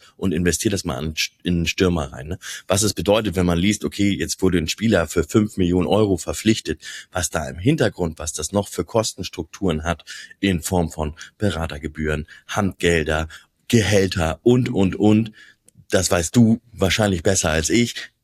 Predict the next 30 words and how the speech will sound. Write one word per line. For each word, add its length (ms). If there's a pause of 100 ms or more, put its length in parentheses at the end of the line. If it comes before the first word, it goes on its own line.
(360)
Da 140
machen 220
sich 160
aber 100
die 140
wenigsten 320
drüber 180
Gedanken. 420
Die 120
sehen 220
die 120
Zahl, 380
die 120
da 180
als 260
Ablöse 500
steht 300
und 100
beim 160
Rest 220
denken 180
sie, 120
„Ja, 100
das 160
passt 240
da 60
schon 180
irgendwie 260
rein.“ 320 (300)
So, 240